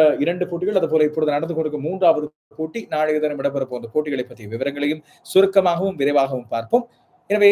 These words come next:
அவை பற்றிய விடயங்களுக்கு தான் இப்பொழுது நாங்கள் சேரப்போகிறோம். இன்றைய நாளில் இடம்பெற்ற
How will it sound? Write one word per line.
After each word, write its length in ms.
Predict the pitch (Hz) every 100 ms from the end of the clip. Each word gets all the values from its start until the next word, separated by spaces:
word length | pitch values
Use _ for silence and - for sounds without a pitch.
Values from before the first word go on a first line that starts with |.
| 208
அவை 220 | 175 190
பற்றிய 260 | 180 180 160
விடயங்களுக்கு 440 | 156 151 139 139
தான் 120 | 202
இப்பொழுது 300 | 175 143 156
நாங்கள் 220 | 147 123 120
சேரப்போகிறோம். 420 | 110 101 95 _ _ _ _ _ _ _ _ _ _ _ _ _ _
இன்றைய 200 | 165 180
நாளில் 200 | 185 180 190
இடம்பெற்ற 300 | 208 208